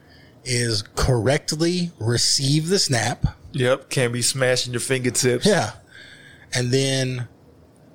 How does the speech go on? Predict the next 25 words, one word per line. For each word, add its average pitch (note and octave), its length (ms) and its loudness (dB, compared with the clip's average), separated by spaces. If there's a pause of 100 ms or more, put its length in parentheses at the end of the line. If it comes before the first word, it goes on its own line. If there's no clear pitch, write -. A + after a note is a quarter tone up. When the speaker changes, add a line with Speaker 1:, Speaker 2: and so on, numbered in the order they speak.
(160)
Speaker 1:
I B2 140 0
need C3 340 -2
to A#2 320 2 (160)
make A2+ 360 -2
my D#3 160 2
reads C#3 760 -2 (680)
and B2 200 0
choose D#3 600 2
what B2 200 0
I A#2+ 200 0
think D3+ 520 0
is A#2 200 -2
the A#2 60 -2
most A#2+ 300 0
correct D3 440 0
read, C3 580 0 (840)
make B2 260 -2
that E3+ 260 0
pass, A#2+ 600 0 (200)
and A2+ 120 -2
focus C3 380 0
on A#2+ 300 2
making C3+ 420 0
the C3 80 0
pass. - 600 -2